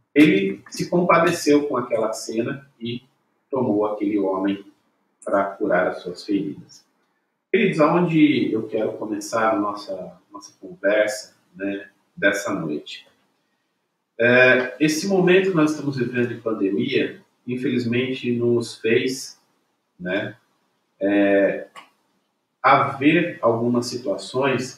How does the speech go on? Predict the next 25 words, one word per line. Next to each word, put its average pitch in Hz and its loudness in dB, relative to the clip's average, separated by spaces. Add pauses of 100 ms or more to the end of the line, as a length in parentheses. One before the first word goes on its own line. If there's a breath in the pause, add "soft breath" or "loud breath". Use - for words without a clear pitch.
que, 131 -10
pra 151 2
nós, - -2 (220)
que 117 -8
somos 117 -6
filhos 160 -2
de 98 2
Deus, 110 0
que 104 -10
temos 110 -4
um 113 -6
coração 110 -4
voltado 107 -2
ao 101 -2
Pai, - 0 (480)
não 131 0
tem 104 0
nos - -8
agradado. - -4 (800)
Nos 117 -6
agradado 165 4
em - -6
que 180 -4
sentido, - -6 (320)
né? 101 -4